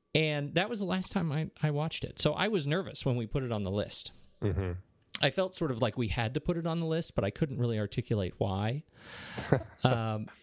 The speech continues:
Speaker 1: and, and so I, I finally sat down to, uh, to watch it this week, and I found myself really moved by it. Is that fair? I mean, I, I, did it hit you well?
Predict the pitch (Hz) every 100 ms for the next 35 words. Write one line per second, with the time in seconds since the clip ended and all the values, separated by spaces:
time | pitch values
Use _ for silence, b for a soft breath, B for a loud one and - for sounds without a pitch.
0 | _ 135 135 - 139 135 156 139 143 135
1 | - - 135 170 185 170 147 123 117 110
2 | 110 - 113 104 - - - - 120 113
3 | 117 123 107 101 - - - - - 135
4 | 135 - 160 180 196 - - _ _ -
5 | 156 156 139 127 139 123 135 127 127 120
6 | 120 131 110 131 - - - 123 - -
7 | - - _ _ _ _ _ _ _ -
8 | 127 185 - 185 208 247 135 127 123 -
9 | - 110 - 50 - 131 147 180 175 180
10 | - 190 190 190 175 - b b b b
11 | _ _ 117 117 120 147